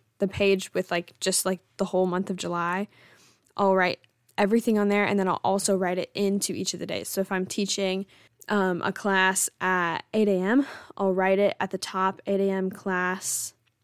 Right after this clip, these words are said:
on the big calendar page, and then I'll go into that individual page and write it in my daily, through my hourly daily charts. I'll write it at eight A M there. But some people have different systems for what you wanna do.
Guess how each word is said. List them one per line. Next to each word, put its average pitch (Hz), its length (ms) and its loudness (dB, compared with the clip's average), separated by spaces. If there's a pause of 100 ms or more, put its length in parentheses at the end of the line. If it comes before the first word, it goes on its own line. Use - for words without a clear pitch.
(220)
on 185 260 2
the 185 80 -4
big 190 160 2
calendar 208 320 0
page, 285 160 4
and 220 80 0
then 190 60 0
I'll 190 80 -2
go 196 220 2
into 196 200 -2
that 175 160 -4
individual 190 560 2
page 175 420 -6 (380)
and 196 120 2
write 185 220 2
it 180 160 0
in 190 140 0
my 170 180 -2
daily, 170 560 -2 (560)
through 196 140 4
my 170 400 0 (560)
hourly 180 800 2 (680)
daily 170 360 0
charts. 131 520 -2
I'll 185 120 2
write 175 200 0
it - 200 -4
at 175 180 -4
eight 180 120 -4
A 180 100 -4
M 170 180 -8
there. 170 340 -4 (540)
But 190 360 2 (120)
some 208 220 -2
people 233 280 0
have 202 200 -2
different 190 280 -4
systems 180 400 -4
for 170 200 -4
what 170 160 -4
you 185 100 0
wanna 175 200 -4
do. - 200 -10